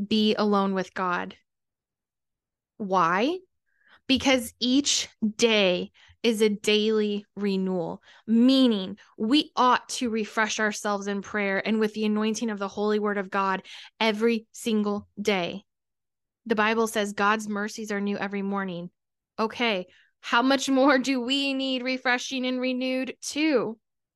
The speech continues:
Zig Ziglar says, "People often say motivation doesn't last." Well, neither does bathing. That's why we recommend it daily.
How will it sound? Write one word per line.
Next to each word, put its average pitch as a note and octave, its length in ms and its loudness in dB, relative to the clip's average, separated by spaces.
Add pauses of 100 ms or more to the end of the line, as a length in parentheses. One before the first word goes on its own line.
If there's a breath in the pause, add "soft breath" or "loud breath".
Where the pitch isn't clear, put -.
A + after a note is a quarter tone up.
(640)
Zig A#3 240 -4
Ziglar A#3+ 340 0
says, A3+ 320 -4
"People C4 280 -4
often B3 360 0
say A#3+ 180 -4
motivation A3+ 560 -2
doesn't G#3+ 280 -8
last." A3 320 -2
Well, A#3 220 2
neither B3+ 280 0
does A3+ 220 -4
bathing. G#3 480 -4 (280 loud breath)
That's F4+ 400 2
why C4 200 2
we C4 140 0
recommend A3 460 -2
it A#3+ 120 -6
daily. C4+ 580 -2